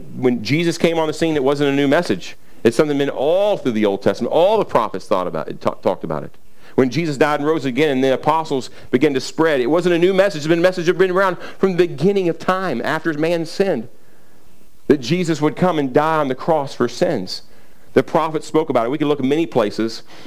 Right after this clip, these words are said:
in the Old Testament that talk about the fulfillment of Jesus, of these prophecies. But here's one from Isaiah fifty-three eleven. "By his knowledge, the righteous one, my servant, will justify the many as he will bear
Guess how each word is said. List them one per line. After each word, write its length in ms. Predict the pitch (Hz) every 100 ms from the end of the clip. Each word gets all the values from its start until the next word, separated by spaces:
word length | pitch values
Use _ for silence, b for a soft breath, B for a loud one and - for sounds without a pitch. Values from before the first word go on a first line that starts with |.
| B
in 180 | 120 120
the 100 | 113
Old 180 | 117 113
Testament 500 | 127 120 135 139 - b b b
that 300 | - 117 - - - - - -
talk 200 | 131 123
about 180 | 120 110
the 60 |
fulfillment 560 | - 117 - 131 131 104
of 120 | 101
Jesus, 560 | 98 113 113 131 - - b
of 80 | 107
these 160 | 104 101
prophecies. 540 | - 110 117 120 135
But 120 | 120
here's 200 | 117 139
one 180 | 123 127
from 160 | 123 113
Isaiah 280 | 113 117 117
fifty-three 360 | 110 110 120
eleven. 360 | 117 98 87 92 B B
"By 120 | 98
his 120 | 113
knowledge, 360 | 107 117 120 120
the 60 | 98
righteous 400 | 104 117 107 95
one, 220 | 87 90
my 140 | 90
servant, 400 | 92 113 110 117
will 140 | 92 90
justify 500 | 104 101 - 110 110
the 60 |
many 300 | 98 85 87
as 180 | 82 82
he 140 | -
will 180 | 107 95
bear 420 | 78 90 98 101